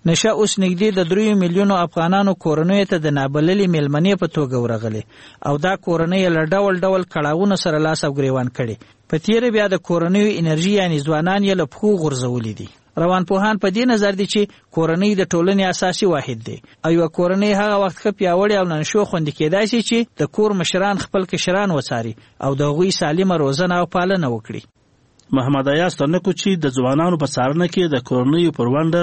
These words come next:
Speaker 2: راپور راوراوه. د لوګر ولایت ګل محمد ولس کاله مخکې نشه کوله. له معتادینو سره به یې تر شنه اسمان لاندې شپې سبا کولې او له ډېرې کمزورۍ یې له ځایه نه سوی ښورېدی. خو اوس یې نشه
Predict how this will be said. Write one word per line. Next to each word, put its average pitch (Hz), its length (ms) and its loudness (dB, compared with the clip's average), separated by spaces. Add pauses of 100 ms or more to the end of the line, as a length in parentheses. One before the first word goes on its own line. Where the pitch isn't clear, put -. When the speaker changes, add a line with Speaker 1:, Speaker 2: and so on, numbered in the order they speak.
Speaker 2:
راپور 160 300 -2
راوراوه. 113 520 0 (560)
د - 20 0 (100)
لوګر 185 240 2
ولایت 190 420 0
ګل 135 160 2
محمد 156 380 0
ولس 185 340 0
کاله 165 180 0
مخکې 170 360 -2
نشه 160 220 -2 (100)
کوله. 110 280 0 (760)
له 123 120 2
معتادینو 123 500 0
سره 165 260 -2
به 160 120 0
یې 165 220 2
تر 110 140 -4
شنه 139 180 0
اسمان 147 340 -2
لاندې 143 260 0
شپې 185 160 0 (100)
سبا 107 180 -2 (100)
کولې 104 300 -2 (420)
او 120 80 2
له 120 180 0
ډېرې 170 260 2
کمزورۍ 131 440 0
یې 151 100 0
له 120 140 0
ځایه 185 240 0
نه 139 100 -2
سوی 113 160 -6
ښورېدی. 104 540 -4 (560)
خو - 100 -4
اوس 165 320 0
یې 131 120 0
نشه 160 200 -2